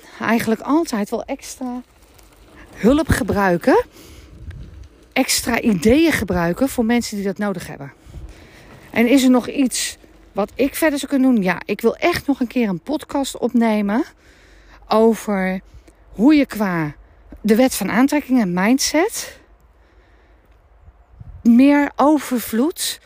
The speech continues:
naar je toe kan trekken. Want wat hier veel al gebeurt, is dat natuurlijk de zelfliefde op een gegeven moment ver te zoeken is. Want iemand kan wel iets doen voor zichzelf, maar heeft er ook helemaal geen behoefte meer aan. Is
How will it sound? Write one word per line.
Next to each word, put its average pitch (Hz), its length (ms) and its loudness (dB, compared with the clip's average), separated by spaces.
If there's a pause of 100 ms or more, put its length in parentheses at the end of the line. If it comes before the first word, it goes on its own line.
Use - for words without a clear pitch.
(260)
naar 226 120 -2
je 208 80 -4
toe - 160 -12
kan 175 180 -12
trekken. 156 400 -20 (640)
Want 196 120 -6
wat 220 180 -4
hier 285 240 4
veel 294 340 0
al 262 140 0
gebeurt, 233 460 0
is 254 120 -8
dat 233 140 -8
natuurlijk 226 340 -6
de 226 60 -6
zelfliefde 254 680 -2
op 208 80 0
een 214 60 -12
gegeven 214 180 -4
moment 214 180 -6
ver 208 160 -2
te 185 120 -10
zoeken 190 400 -6
is. - 260 -12 (800)
Want - 120 -10
iemand 254 260 0
kan 349 240 0
wel 254 160 0
iets 180 220 -6
doen 180 200 -4
voor 175 100 -6
zichzelf, 190 460 -6
maar 190 320 -8
heeft 226 220 -4
er 233 80 -6
ook 214 100 -6
helemaal 226 220 0
geen 214 180 -4
behoefte 214 340 -6
meer 185 120 -8
aan. 170 140 -6
Is - 80 -14